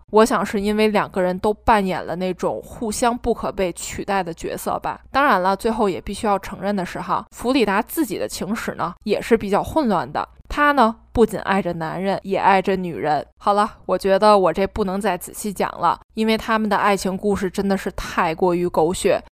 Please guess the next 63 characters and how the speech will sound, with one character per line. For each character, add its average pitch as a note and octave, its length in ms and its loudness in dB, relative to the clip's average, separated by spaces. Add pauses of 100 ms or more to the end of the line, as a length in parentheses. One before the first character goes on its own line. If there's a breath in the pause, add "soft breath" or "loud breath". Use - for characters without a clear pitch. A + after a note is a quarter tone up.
我 A3+ 140 8
简 G#3 280 0
直 F#3+ 160 -4
是 G#3+ 160 0
怕 G#3+ 220 -2
节 F3+ 220 -6
目 G#3+ 120 2
不 G3+ 160 -8
过 G#3+ 220 2
审 - 240 -4
啊。 E3+ 240 -8 (100)
大 G#3 140 0
家 A3+ 120 4
有 A#3 120 2
兴 D4 240 -6
趣 A3+ 100 -2
的 F#3 120 -2
话 G3+ 220 0
呢， E3+ 200 -4 (100)
可 - 140 -4
以 G3+ 80 2
去 G#3+ 180 -4
看 G#3 240 -4
看 F#3+ 280 -2
二 A3 200 0
零 A3 160 0
零 G#3+ 140 -2
二 D#4 220 2
年 F3 200 -2
上 G#3 300 -2
映 F#3 160 -6
的 E3+ 100 -4
一 D#3+ 140 -8
部 G3+ 280 -6
特 - 300 -2
别 F#3+ 140 0
棒 G#3+ 180 0
的 G#3 120 -4
电 A#3+ 240 -2
影， D3+ 100 -4 (260)
电 C#4 140 0
影 G3 160 2
名 F3 240 -10
呢 B3 240 -2
就 A3+ 180 2
叫 F#3 180 2
《弗 F#3+ 200 -8
里 F3 140 -4
达》。 E3+ 260 -4 (220 soft breath)
这 D#4 120 2
部 C4+ 140 0
电 C4+ 200 0
影 - 180 -2
呢 F#3+ 240 -2
也 G3+ 160 2
斩 F#3+ 260 0
获 G#3+ 240 4
了 F3+ 180 2
第 G#3+ 220 -6
七 - 240 -6
十 B3 140 -2
五 F3+ 180 -4
届 - 340 0